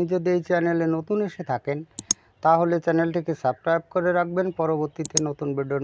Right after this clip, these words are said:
নোটিফিকেশন সবার আগে পাওয়ার জন্য। তো সবার আগে আমি আপনাদের একটা কথা বলি, আমি আপনাদের আগেও বলেছি, এখনও বলেছি,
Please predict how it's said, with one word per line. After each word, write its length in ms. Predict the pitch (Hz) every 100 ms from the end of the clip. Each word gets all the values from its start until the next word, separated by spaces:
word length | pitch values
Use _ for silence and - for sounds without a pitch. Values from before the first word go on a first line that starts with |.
| 135
নোটিফিকেশন 460 | 127 127 127 180 175
সবার 260 | - 127 120 120
আগে 140 | 113 -
পাওয়ার 200 | 156 151 139
জন্য। 180 | 107 104 - _ _ - - - -
তো 60 | 175 165
সবার 300 | 175 170 190 180
আগে 220 | 190 208 214 220 -
আমি 160 | 180 202
আপনাদের 360 | 190 196 196 196 202
একটা 180 | - 196 180
কথা 240 | 180 - 180
বলি, 180 | 135 117 120 135
আমি 140 | 170 175
আপনাদের 380 | 170 190 185 185 175
আগেও 280 | 175 185 196 196 196
বলেছি, 360 | 202 190 - 220 277 143
এখনও 320 | 131 156 165 165
বলেছি, 380 | 156 123 110 -